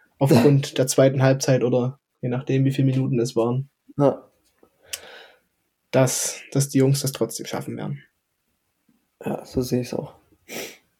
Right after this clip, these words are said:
Speaker 2: Ähm, ja, also wenn du nichts mehr hast, ich glaube,
Speaker 1: Nee,
Speaker 2: dann
Speaker 1: ich
Speaker 2: sind
Speaker 1: hab
Speaker 2: wir,
Speaker 1: nichts mehr.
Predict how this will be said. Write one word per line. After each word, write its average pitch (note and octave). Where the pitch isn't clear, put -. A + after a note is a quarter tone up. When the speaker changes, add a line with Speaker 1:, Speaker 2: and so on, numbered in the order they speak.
Speaker 2:
Ähm, F3+
ja, C3+
also B2+
wenn C3+
du D3+
nichts E3
mehr C3
hast, D3+
ich -
glaube, C#3
Speaker 1:
Nee, C3+
Speaker 2:
dann B2+
Speaker 1:
ich -
Speaker 2:
sind C3
Speaker 1:
hab C3+
Speaker 2:
wir, B2+
Speaker 1:
nichts -
mehr. D#3+